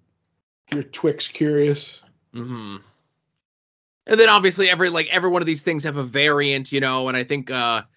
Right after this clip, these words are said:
Speaker 2: Mike from Virtual Pros asked me how I feel about, like, the Harvest Mix.
Speaker 1: Right.
Speaker 2: You know, and I don't really mi-, I don't, I don't, I don't really mess around with that dark-sided stuff.
Speaker 1: You know
Speaker 2: Um,
Speaker 1: what's, you know what wasn't on that list and actually surprises me?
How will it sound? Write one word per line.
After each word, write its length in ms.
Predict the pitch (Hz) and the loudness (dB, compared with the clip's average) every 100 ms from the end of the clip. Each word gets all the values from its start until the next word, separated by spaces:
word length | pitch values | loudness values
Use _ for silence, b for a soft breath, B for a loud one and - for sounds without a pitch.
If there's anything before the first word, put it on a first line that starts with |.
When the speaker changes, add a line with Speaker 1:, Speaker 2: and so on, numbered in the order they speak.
| _ _ _ | _ _ _
Speaker 2:
Mike 380 | 143 139 139 135 | -4 0 2 0
from 200 | - 139 | -4 -2
Virtual 340 | 135 131 143 123 | 0 0 0 -4
Pros 300 | 147 135 123 | 0 0 0
asked 320 | 127 131 - | 0 0 -2
me 100 | 131 | -6
how 140 | 131 | -4
I 100 | 123 | -4
feel 200 | 127 135 | -2 -4
about, 120 | 123 | -4
like, 160 | 110 123 | -8 -8
the 80 | 107 | -10
Harvest 500 | 113 117 123 127 - | -6 -4 -4 -6 -4
Mix. 560 | 135 139 - - - - _ _ _ _ - | -2 -2 -4 -18 -18 -20 _ _ _ _ -2
Speaker 1:
Right. 440 | 151 139 143 143 _ _ - | 2 4 2 0 _ _ -4
Speaker 2:
You 140 | 135 | 0
know, 300 | 139 135 135 | 2 0 0
and 160 | 143 160 | 0 0
I 80 | 160 | 0
don't 140 | 156 | -2
really 180 | 143 143 | -4 -2
mi-, 220 | 135 147 | -4 -4
I 140 | - 143 | -2 -2
don't, 180 | 147 90 | -2 -4
I 100 | 131 | -4
don't, 180 | 143 143 120 | -2 -4 -4
I 120 | 139 | -2
don't 100 | 143 | -2
really 180 | 143 143 | -2 -2
mess 240 | 139 139 | -2 -2
around 120 | 143 135 | -4 -2
with 80 | |
that 160 | 131 123 | -4 -6
dark-sided 640 | 135 139 139 147 143 143 | -6 -6 -4 -2 -2 -4
stuff. 460 | 143 151 147 143 - _ _ _ B B B B 120 | -6 -4 -4 -4 -14 _ _ _ B B B B -2
Speaker 1:
You 80 | 113 | 0
know 80 | 127 | 2
Speaker 2:
Um, 100 | 127 | 0
Speaker 1:
what's, 220 | 120 117 _ _ _ _ _ _ | -6 -10 _ _ _ _ _ _
you 100 | 190 | 2
know 120 | 240 | 6
what 280 | 339 359 277 | 8 8 4
wasn't 400 | 196 233 226 247 | 4 4 4 0
on 100 | 254 | -2
that 180 | 262 240 | -2 -2
list 240 | 254 262 | -4 -4
and 80 | 226 | -4
actually 320 | 247 254 - 226 | -4 -4 -6 -4
surprises 640 | 214 - 220 233 240 254 | -4 0 2 2 0 -4
me? 360 | 269 - - | -4 -6 -16